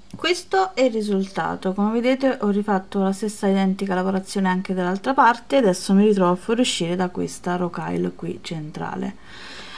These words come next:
Adesso inserite due rocaille undici zero, un cipollottino e tre rocaille undici zero. Questa qui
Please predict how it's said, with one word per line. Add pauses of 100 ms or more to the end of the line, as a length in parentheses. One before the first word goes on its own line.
Adesso
inserite
due
rocaille
undici
zero,
un
cipollottino
e
tre
rocaille
undici
zero. (680)
Questa
qui